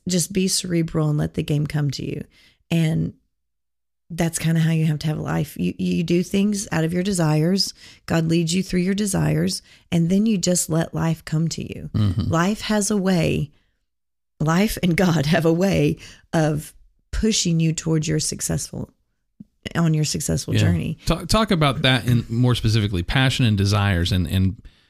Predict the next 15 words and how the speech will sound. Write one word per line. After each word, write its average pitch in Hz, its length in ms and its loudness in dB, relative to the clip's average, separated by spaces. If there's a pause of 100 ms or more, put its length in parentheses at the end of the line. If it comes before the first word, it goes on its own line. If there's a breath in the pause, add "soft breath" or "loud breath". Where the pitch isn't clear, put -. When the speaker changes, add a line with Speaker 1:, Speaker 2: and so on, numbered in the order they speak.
(140 soft breath)
Speaker 2:
and 98 160 2
following 104 440 4
that 92 200 0
path. 95 300 0
I 98 60 2
wanna - 140 4
Speaker 1:
Mm-hmm. - 80 4
Speaker 2:
spend 87 220 0
some 85 120 -4
time 76 220 -2
there. - 180 -6 (540 loud breath)
Speaker 1:
Well, 226 300 -2 (680)
so 214 280 0
from, 190 300 -4 (160)
from, 190 400 0